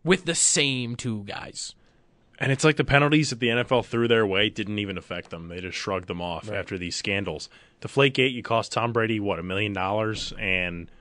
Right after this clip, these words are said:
Speaker 1: Four
Speaker 2: suspend him
Speaker 1: games,
Speaker 2: for
Speaker 1: too.
Speaker 2: four games? What does he do? Come back, comes back, goes eleven and one and twenty-eight and two, touchdown to interceptions. Like,
Speaker 1: Right.
Speaker 2: okay, whatever.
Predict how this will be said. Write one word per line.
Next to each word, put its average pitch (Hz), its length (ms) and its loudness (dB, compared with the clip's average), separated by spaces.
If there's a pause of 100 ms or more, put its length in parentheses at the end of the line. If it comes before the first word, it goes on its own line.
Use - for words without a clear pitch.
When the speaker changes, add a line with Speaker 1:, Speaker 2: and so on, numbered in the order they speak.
Speaker 1:
Four 131 220 -4
Speaker 2:
suspend 135 340 4
him 127 40 0
Speaker 1:
games, 117 40 -2
Speaker 2:
for 127 60 -2
Speaker 1:
too. 113 60 -4
Speaker 2:
four 135 160 4
games? 127 300 0
What 147 100 4
does 170 80 8
he 175 100 6
do? 180 260 8 (180)
Come 170 180 4
back, 156 300 4
comes 160 200 2
back, 160 220 4
goes 143 160 4
eleven 139 340 6
and 147 140 6
one 127 320 2
and 117 160 -4
twenty-eight 139 500 2
and 123 140 -2
two, 135 320 4 (320)
touchdown 127 380 2
to 123 80 0
interceptions. 123 540 0
Like, 120 140 4
Speaker 1:
Right. - 80 0
Speaker 2:
okay, 127 280 4
whatever. 101 400 0